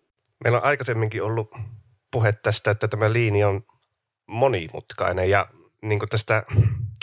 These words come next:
Liintalon katosta, arvosta, niin kuin nytkin ollaan käyty keskustelua, niin tämä on tällaisia, niin kuin, tavallaan valintoja. Ollaan päästy myös, niin kuin, aivan strategiseen asti, ja vielä jos heittäisin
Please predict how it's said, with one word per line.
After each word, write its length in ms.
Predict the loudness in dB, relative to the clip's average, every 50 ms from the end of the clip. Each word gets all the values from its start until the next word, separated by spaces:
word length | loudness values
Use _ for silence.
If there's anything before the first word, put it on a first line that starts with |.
| -12 -6
Liintalon 560 | -2 0 2 2 2 2 2 2 2 0 0 -2
katosta, 680 | -2 -2 0 0 0 -2 -2 -4 -6 -6 -6 -6 -2 0
arvosta, 760 | 0 0 0 0 -2 -4 -6 -8 -8 -10 -10 -8 -8 -8 -10 -12 -16 -18 _ _ _ _ _ _ _ _ _ _ _ _ _ _ -8
niin 100 | -8 -6
kuin 80 | -4 -2
nytkin 260 | -4 -4 -2 -2 -2
ollaan 160 | 0 0 0
käyty 280 | 0 0 -2 -2 -4 -4 0
keskustelua, 600 | 0 0 0 -2 -6 -12 -12 -10 -8 -6 -4 -4
niin 80 | -4
tämä 200 | -2 0 0 2
on 120 | 2 0 -2 -8 _ _ _ _ _ _ _ _ _ _
tällaisia, 320 | -6 -4 -2 -2 0 0 -2
niin 100 | -2 -4
kuin, 100 | -8 -8
tavallaan 420 | -6 -4 -2 -2 0 0 -2 -2 -4 -6 -14 _ _ _ -2 0
valintoja. 600 | 2 2 2 0 -4 -8 -12 -12 -12 -14 -14 -16 -20 _ -14 -12 -12 -12 -12 -16 -20 -20 -8 -2
Ollaan 280 | 0 2 2 2 2 2
päästy 260 | 2 0 0 -2 -2
myös, 240 | -2 0 0 0 -2 -6 -16 -20 -20 -20 -20 -20 _ _ _ _
niin 100 | -8 -4
kuin, 100 | 0 2
aivan 160 | 2 2 2
strategiseen 720 | 0 0 -2 -2 0 0 0 0 0 -2 -2 0 0 2
asti, 440 | 2 2 0 0 -4 -8 -10 -6 -4
ja 220 | 0 0 0 0 -2 -4 _ _ -6
vielä 180 | -2 0 0 0
jos 160 | 0 0 0
heittäisin 680 | 0 -2 0 _ 0 0 2 2 2 0 0 -2 -4